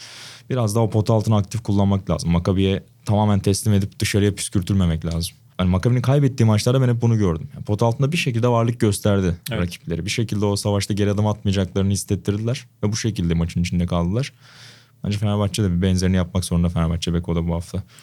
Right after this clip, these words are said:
Speaker 2: Katılıyorum.
Speaker 1: Maccabi'ye karşı galip gelmek istiyorsa. Diğer maçın da Zenit'e karşı olduğunu söylemiştik. Az önce bu arada Efes C S K A maçından bahsederken şeyi de atlamayalım. O deplasman serisi Efes'in dokuz maça ulaştı demiştik. Sevgili Utkan, e, bakmıştı sayılara.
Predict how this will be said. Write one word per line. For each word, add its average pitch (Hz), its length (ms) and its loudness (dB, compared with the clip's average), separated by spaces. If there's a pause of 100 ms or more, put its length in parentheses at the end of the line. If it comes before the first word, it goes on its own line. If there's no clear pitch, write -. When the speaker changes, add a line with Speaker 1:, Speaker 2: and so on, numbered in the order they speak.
(160)
Speaker 2:
Katılıyorum. 101 440 -8 (280)
Speaker 1:
Maccabi'ye 92 420 -2
karşı 87 300 0
galip 87 260 2
gelmek 95 260 2
istiyorsa. - 380 -2 (640)
Diğer 104 180 2
maçın 110 240 2
da 117 40 4
Zenit'e 117 380 2
karşı 110 280 2
olduğunu 113 240 4
söylemiştik. 120 840 0
Az 117 220 0
önce 147 260 2
bu 147 100 2
arada 147 220 2 (220)
Efes 117 400 0
C 117 160 2
S - 80 -4
K 127 80 0
A 123 40 2
maçından 127 360 0
bahsederken 123 600 0
şeyi 110 240 0
de 117 60 2
atlamayalım. 107 500 0
O 87 60 2
deplasman 95 480 0
serisi 101 580 -2 (420)
Efes'in 110 340 0
dokuz 104 200 0
maça 113 260 2
ulaştı 90 340 0
demiştik. - 520 -4
Sevgili 104 320 0
Utkan, 113 300 0
e, - 260 -8 (360)
bakmıştı 98 560 -2
sayılara. 87 600 0